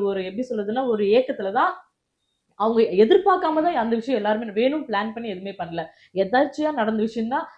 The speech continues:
But அது, அதுக்கு வந்து ரெஸ்பான்சிபிலிட்டிஸ் வந்து மக்கள்கிட்டயும் இந்த மிஸ்டேக் இருக்கு. ஏன்னா, இப்ப இந்த ஜ-,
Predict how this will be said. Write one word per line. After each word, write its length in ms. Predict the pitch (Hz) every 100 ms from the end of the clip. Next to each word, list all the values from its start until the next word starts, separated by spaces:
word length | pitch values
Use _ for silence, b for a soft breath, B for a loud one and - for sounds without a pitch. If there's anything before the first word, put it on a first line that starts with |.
| -
But 160 | 196 196
அது, 180 | 185 180 180 -
அதுக்கு 300 | 214 220 214
வந்து 200 | 226 277
ரெஸ்பான்சிபிலிட்டிஸ் 800 | 220 - 247 233 208 208 202 214
வந்து 140 | 294 330 B 202
மக்கள்கிட்டயும் 680 | 214 214 302 262 240 277
இந்த 120 | 233 202
மிஸ்டேக் 400 | 190 - 214 208
இருக்கு. 220 | 196 220
ஏன்னா, 220 | 233 285 277 247 - _ _ _
இப்ப 200 | 240 226 240 233 208
இந்த 260 | 214 240 220 208
ஜ-, 140 | 185